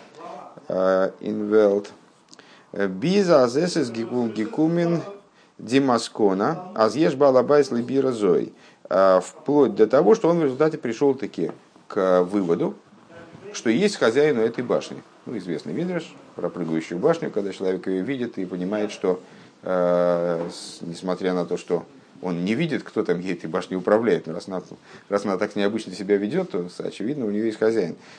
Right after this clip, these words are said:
Так вот, Авром Авину, он, э, с-, как известно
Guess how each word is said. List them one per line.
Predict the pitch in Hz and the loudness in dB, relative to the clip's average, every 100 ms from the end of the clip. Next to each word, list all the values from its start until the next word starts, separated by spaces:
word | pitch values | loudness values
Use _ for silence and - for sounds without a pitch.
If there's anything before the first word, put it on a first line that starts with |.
| - - | -20 -8
Так | 95 135 | -2 0
вот, | 127 | 2
Авром | 104 95 92 92 87 | 4 4 4 2 0
Авину, | 82 170 185 165 147 - | 0 -2 -2 -2 -4 -6
он, | 90 87 85 | -8 -6 -8
э, | 85 85 90 85 | -10 -8 -6 -6
с-, | 85 - - - 50 - - - - - - - | -10 -20 -20 -16 -16 -16 -20 -20 -20 -20 -20 -18
как | - 104 | -16 -10
известно | 95 113 - 117 | -4 -4 -2 -4